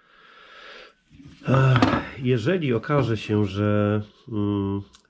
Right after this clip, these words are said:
wyjdzie mi to tak, że będę zadowolony, to kupię sobie jakieś szlachetne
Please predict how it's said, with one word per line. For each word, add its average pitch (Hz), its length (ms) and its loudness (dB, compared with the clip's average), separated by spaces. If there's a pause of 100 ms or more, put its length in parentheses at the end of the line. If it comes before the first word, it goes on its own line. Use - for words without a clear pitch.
(220)
wyjdzie 104 600 0
mi 95 160 -4
to 92 140 -10
tak, 98 260 -10
że 98 160 -8
będę 95 300 -6
zadowolony, 101 680 -4 (480)
to 98 240 -6
kupię 92 360 -8
sobie 87 240 -8
jakieś 87 260 -8
szlachetne 90 760 -8